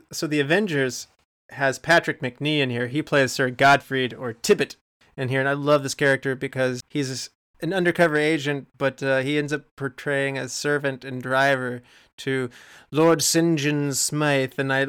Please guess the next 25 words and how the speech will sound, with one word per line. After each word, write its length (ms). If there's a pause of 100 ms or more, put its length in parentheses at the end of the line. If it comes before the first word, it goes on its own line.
I 180
love 360
how 220
Roger's 760 (120)
comedic 360
sensibilities 540
come 240
through 300
as 140
he 180
doesn't 340
waste, 380
he 120
doesn't 440
miss 320
a 40
single 440
opportunity 580
to, 60
like, 160
stick 340
it 120
to 200
his, 340
uh, 280